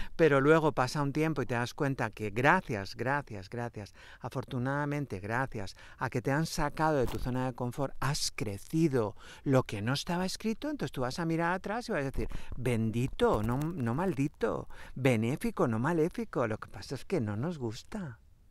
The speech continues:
Es normal, pero ya está, es un lenguaje, ¿vale? Entonces, cuando hablamos de grados críticos, hablamos simplemente de este proceso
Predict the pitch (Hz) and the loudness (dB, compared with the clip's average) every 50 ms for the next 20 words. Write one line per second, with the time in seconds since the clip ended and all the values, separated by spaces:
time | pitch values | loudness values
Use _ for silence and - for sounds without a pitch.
0 | - - 98 - - 101 113 165 175 151 131 180 233 - - - - - - - | -16 -14 -14 -12 -8 -6 -6 -4 -4 -4 -6 -4 -4 -2 0 0 0 0 0 0
1 | - - - - 190 233 226 - - - - - 120 120 107 104 - - 107 101 | -2 0 2 4 4 4 2 0 -6 -8 -8 -4 0 0 0 0 -2 -4 -6 -4
2 | - 175 165 143 123 104 98 101 95 - - 107 123 170 190 175 - 151 147 - | -2 0 2 2 2 0 0 -2 -4 -4 -4 -4 -2 -2 -2 -2 -2 -4 -4 -4
3 | 170 143 127 127 117 120 131 143 170 165 175 170 175 175 175 175 - - 190 185 | -4 -4 -2 -2 -2 -2 -2 -2 -2 -2 -4 -2 -2 -4 -4 -6 -6 -4 -4 -4
4 | 180 - 185 - 208 214 - 185 151 135 147 160 170 190 - - - - - - | -2 -2 -4 -6 -6 -8 -8 -6 -4 -4 -2 -2 -2 -4 -4 -6 -10 -12 -10 -10
5 | - - - 190 170 175 190 185 185 196 196 208 180 131 120 113 - 175 156 139 | -8 0 0 2 2 4 2 2 2 0 0 0 -2 -2 -2 -2 -4 -6 -6 -4
6 | 160 165 156 - 190 190 - - - 180 208 240 | -6 -6 -6 -6 -8 -8 -8 -10 -10 -10 -10 -10